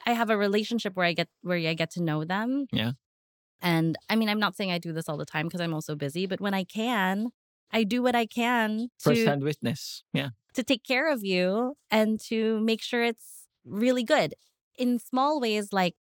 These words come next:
Speaker 1: making extra, in other small ways, like just following up and saying, "Oh, how was your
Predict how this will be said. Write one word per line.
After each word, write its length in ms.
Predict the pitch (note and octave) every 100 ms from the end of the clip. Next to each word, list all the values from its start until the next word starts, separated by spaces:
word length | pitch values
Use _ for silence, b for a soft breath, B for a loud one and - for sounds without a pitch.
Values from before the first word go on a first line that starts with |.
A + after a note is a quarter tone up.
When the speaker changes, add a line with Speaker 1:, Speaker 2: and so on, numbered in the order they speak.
| _ _ _
Speaker 1:
making 460 | - F3 F#3 - D#3+
extra, 540 | D3+ - - G3+ G3+ G3+
in 240 | F3+ F3 -
other 240 | F#3 G3
small 300 | G3 G3+ F3+
ways, 220 | F3 F3
like 160 | F3 E3 -
just 180 | G3+ -
following 440 | F3+ F3+ F3 E3+
up 180 | E3 B3 -
and 220 | F3 E3+
saying, 320 | F3+ E3 E3 -
"Oh, 140 | G3
how 200 | F#3+ F#3
was 200 | F#3 F#3
your 240 | F3+ F3